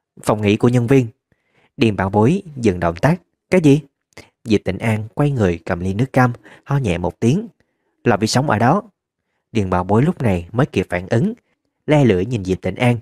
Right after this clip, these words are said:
sau đó đi đến phòng nghỉ của nhân viên. Làm nóng thuốc xong, Điền Bảo Bối quay trở về, lấy kéo cắt một góc, cắm ống hút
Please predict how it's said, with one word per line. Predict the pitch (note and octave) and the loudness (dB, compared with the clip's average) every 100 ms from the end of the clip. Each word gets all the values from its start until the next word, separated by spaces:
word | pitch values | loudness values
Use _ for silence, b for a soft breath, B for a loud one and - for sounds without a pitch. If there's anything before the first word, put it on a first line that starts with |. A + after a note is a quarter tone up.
| b | b
sau | - - G#2+ | -6 -2 0
đó | G2 | 0
đi | C3 A2 | 0 -2
đến | G#2+ E3+ | -2 -2
phòng | G#2+ F2+ | -4 -2
nghỉ | F2 | -6
của | - G2 | -4 -4
nhân | G#2+ G#2 | -4 2
viên. | B2 A#2+ B B B B B B _ _ - | 2 0 B B B B B B _ _ -4
Làm | D3 A2 G2 | 0 0 0
nóng | G2+ | -2
thuốc | C#3+ F#3+ - | 2 0 2
xong, | C#3+ B2+ - - | 0 0 -4 -2
Điền | A#2+ | 0
Bảo | G2 | 0
Bối | F#2+ G#2 C#3 | 0 0 0
quay | - C3 | 0 -2
trở | A2 F#2+ | 0 -2
về, | G#2+ F#2+ F#2 _ _ _ _ | 0 -2 -4 _ _ _ _
lấy | - C3+ | -2 -2
kéo | - A#2+ D#3+ | 2 2 2
cắt | - F3 | 0 -4
một | G2 - | -4 0
góc, | C#3 F#3 b b - | -2 -2 b b -6
cắm | A2+ | -6
ống | - B2+ | -2 -2
hút | D3+ | 0